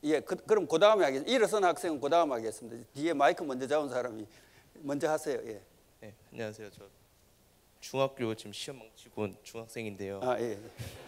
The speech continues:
Speaker 2: 제가 우주에 대한 기본적인 질문을 하나 하고자 하는데.
Speaker 1: 아, 중학생들이 제일 무서워요. 제일 어려운 질-, 제일 어려운 질문을 해요.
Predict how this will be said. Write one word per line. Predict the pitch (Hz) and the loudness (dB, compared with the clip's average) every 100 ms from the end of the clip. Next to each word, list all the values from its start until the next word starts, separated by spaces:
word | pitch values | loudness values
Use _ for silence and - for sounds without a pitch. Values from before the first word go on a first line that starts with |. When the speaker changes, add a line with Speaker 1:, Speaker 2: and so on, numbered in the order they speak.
| - - - - - - - - - | -16 -14 -16 -14 -14 -14 -16 -16 -12
Speaker 2:
제가 | - 113 107 - - - - | -6 -2 -2 -4 -18 -20 -12
우주에 | 127 131 147 127 | -10 -2 -2 0
대한 | 113 113 | 0 -2
기본적인 | - 120 131 123 120 104 101 | -6 -8 -8 -8 -10 -10 -12
질문을 | - 113 113 107 | -10 -8 -6 -8
하나 | 110 107 - _ _ | -10 -18 -20 _ _
하고자 | - 123 120 | -8 -4 -2
하는데. | 110 107 107 98 | -2 -4 -6 -4
Speaker 1:
아, | |
중학생들이 | 135 196 151 147 127 | 0 0 0 -2 -4
제일 | 107 120 | -6 -8
무서워요. | 113 104 139 110 104 | -8 -10 -8 -10 -12
제일 | - 127 | -4 0
어려운 | 147 180 170 | 4 4 4
질-, | 127 131 - - - | 2 -4 -6 -12 0
제일 | 156 156 | 4 6
어려운 | 196 196 135 | 8 6 4
질문을 | 123 117 120 104 | -2 -4 -6 -8
해요. | 98 | -10